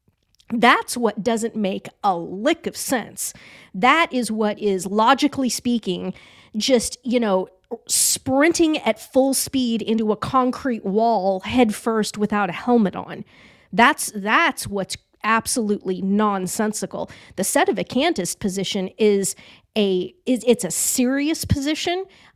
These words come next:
Um, it has a logical continuity to it. It's, you know, people that you could sit down and sit across from a,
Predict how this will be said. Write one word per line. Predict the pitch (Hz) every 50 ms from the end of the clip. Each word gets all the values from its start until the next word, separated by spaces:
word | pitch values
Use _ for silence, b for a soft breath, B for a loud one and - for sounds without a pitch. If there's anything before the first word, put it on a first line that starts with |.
| _ -
Um, | 214 214 202 196 196 190 190 196 - _ -
it | 214 220 202
has | 196 208 208 196 196 185 - - _ -
a | 202
logical | 190 185 180 196 202 214 226 226 - 262 247 - 262 233 226 226 220 220 226 208 - _ _ _ _ -
continuity | - 277 247 240 214 202 202 214 233 262 277 269 294 294
to | - - 302 311
it. | 339 359 349 - B B B B B B -
It's, | 226 214 - - - - -
you | - 202 247 226
know, | 214 196 190 190 190 - _ _
people | - 285 254 254 269 240
that | 214 226 214 214
you | 220 214
could | - 220 185
sit | - - - 254 233 226
down | 226 233 240 240 247 254 254 254 247
and | - 202 202 190 190 185 185 190 - - 202
sit | - 269 240
across | 247 - 247 240 240 226 -
from | 254 226 202 190
a, | 185 180 180 - - 185 180 190 95 -